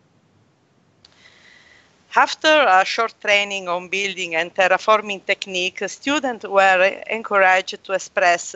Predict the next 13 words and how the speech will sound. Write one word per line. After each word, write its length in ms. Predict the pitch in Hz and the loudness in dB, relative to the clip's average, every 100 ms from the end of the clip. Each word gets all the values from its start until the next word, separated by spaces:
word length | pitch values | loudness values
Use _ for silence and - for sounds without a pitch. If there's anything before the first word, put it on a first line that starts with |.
| 160 | -2
their 260 | 185 190 - | 0 0 -2
creativity 840 | - 175 180 196 180 185 - 214 - | -6 -4 -4 -10 -12 -12 -10 -12 -4
and 220 | 202 196 | -4 -2
knowledge, 520 | 180 170 165 175 185 240 240 - - | 0 0 0 -2 -6 -12 -14 -20 -20
starting 720 | - - 254 226 214 - 214 185 | -14 -2 2 2 0 -8 -12 -10
from 220 | - 233 | -8 -8
scratch 580 | - - 180 170 - - 180 | -8 0 2 2 0 -8 -8
the 100 | 226 | -6
building 560 | 262 262 262 262 262 | -2 -2 -2 -6 -6
of 140 | - 202 | -2 -2
an 120 | 226 | -2
entire 580 | 247 - 156 160 165 - _ _ | -6 -2 2 2 -2 -10 _ _
island. 540 | - 151 151 143 160 | 0 0 -2 -8 -12